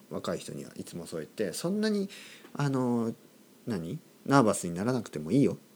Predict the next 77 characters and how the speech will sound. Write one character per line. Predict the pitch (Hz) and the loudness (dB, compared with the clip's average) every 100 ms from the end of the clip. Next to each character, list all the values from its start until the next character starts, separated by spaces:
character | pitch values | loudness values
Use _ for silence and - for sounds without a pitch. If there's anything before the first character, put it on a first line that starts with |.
| - - | -18 -12
て | |
い | - | -10
う | |
こ | - | -10
と | - - | -14 -10
ね。 | 143 - - - | -10 -12 -20 -6
僕 | 107 - | -4 2
も | 147 | 2
全 | 98 98 143 156 | 2 2 2 4
然 | 156 135 | 4 4
ナ | |
ー | 123 | 2
バ | - | 0
ス | |
じ | - | -4
ゃ | 76 | -6
な | 98 | -4
か | - | -6
っ | |
た | - | -6
で | - | -10
す | - | -10
か | 78 | -10
ら、 | 87 78 - - - - - | -10 -12 -18 -20 -20 -18 -10
あ | 85 | -4
の、 | 85 | -4
い | 92 | -4
つ | - | -8
も | 71 | -10
ね、 | 92 147 - - - | -10 -12 -18 -20 -16
あ | 113 | -12
の、 | 87 73 - - | -10 -12 -16 -16
ふ | - 135 | 2 2
ら | 78 | 2
ふ | - | -2
ら | 76 | -10
と、 | - - - - - - - - | -12 -20 -20 -20 -20 -20 -20 -8
ジ | 101 - | 4 8
ェ | 123 | 12
リ | 131 | 10
ー | |
フ | 113 127 | 10 4
ィ | |
ッ | |
シ | - 92 | 2 -2
ュ | |
の | 85 | -4
よ | 80 | -2
う | |
な | 82 123 | -2 -2
人 | - 90 | -2 -6
生 | - 73 | -6 -6
を | 98 | -6
送 | - - | -6 -10
っ | - | -14
て | - | -14
き | - | -12
ま | - | -8
し | - | -10
た。 | - - - - - - - | -10 -20 -20 -20 -20 -20 -8
風 | - 127 | 6 8
天 | - 107 92 | 8 6 4
と | - | -4
言 | - | -8
い | |
ま | - | -6
す | - | 0
ね、 | 135 | 0
日 | 90 | 0
本 | 92 | -2
語 | 87 | 0
で | 80 | 0
は。 | 73 - - - - - - | -2 -10 -20 -20 -20 -20 -4
風 | - 139 | 6 8
天 | 143 135 123 | 8 6 6
の | 127 - - | 2 -2 -14
鉄 | - | -4